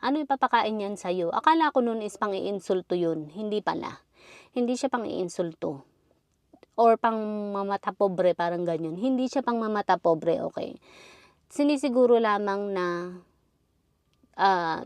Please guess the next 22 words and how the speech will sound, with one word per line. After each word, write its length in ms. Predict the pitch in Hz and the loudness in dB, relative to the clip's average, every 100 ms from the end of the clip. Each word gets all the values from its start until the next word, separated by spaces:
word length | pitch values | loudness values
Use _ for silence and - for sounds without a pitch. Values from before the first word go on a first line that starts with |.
| - | 2
talagang 640 | 208 202 190 185 185 - - | 2 2 0 -2 -6 -8 -2
kaya 240 | 240 254 | 4 4
ka 80 | 240 | 4
bang 240 | 220 214 190 | 2 2 0
buhayin 560 | 185 175 175 170 156 | 0 0 0 -2 -2
ng 80 | 151 156 | -4 -6
mapapangasawa 800 | - - 165 - - 160 175 160 | -6 -8 -8 -8 -4 -4 -4 -6
mo, 320 | 147 170 165 | -8 -8 -8
okay? 320 | - 160 160 - - - | -6 -6 -8 -20 -20 -12
Sinisiguro 720 | - 254 247 240 226 220 220 | -2 0 0 4 6 6 4
lamang 480 | 202 196 190 190 185 | 2 0 -4 -2 -2
na 160 | 180 175 | -2 -4
ito 240 | 202 233 | -4 0
ba 160 | 202 190 | 2 2
ay 80 | 202 | 0
may 160 | 196 | -2
kakayahan 720 | 226 220 214 185 220 220 202 190 | -2 0 0 -2 -4 -4 -4 -2
na 160 | 208 | -2
bumuo 480 | 226 208 202 180 190 | -2 -2 0 0 -2
ng 320 | 180 180 185 | -2 -4 -4
pamilya 400 | 175 165 160 156 | -2 -2 -2 -2
niya. 320 | 151 151 139 | -2 -4 -8